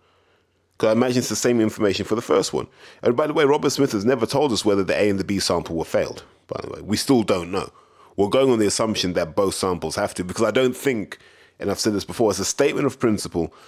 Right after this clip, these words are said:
you cannot have an adverse finding against you. vada cannot find against you until the B sample is tested.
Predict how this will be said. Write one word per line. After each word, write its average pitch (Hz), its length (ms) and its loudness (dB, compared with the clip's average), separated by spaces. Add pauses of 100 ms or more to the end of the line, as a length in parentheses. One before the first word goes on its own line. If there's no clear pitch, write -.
(120)
you 98 140 0
cannot 120 320 0
have 107 200 -2
an 101 80 2
adverse 98 440 0
finding 95 440 -2
against 104 600 -2
you. 87 160 -4 (1400)
vada 110 400 0
cannot 107 360 0
find 101 400 0
against 95 600 -2
you 87 160 -2
until 87 280 -4
the 90 120 -4
B 87 160 -4
sample 76 400 -6
is 67 80 -10
tested. - 480 -12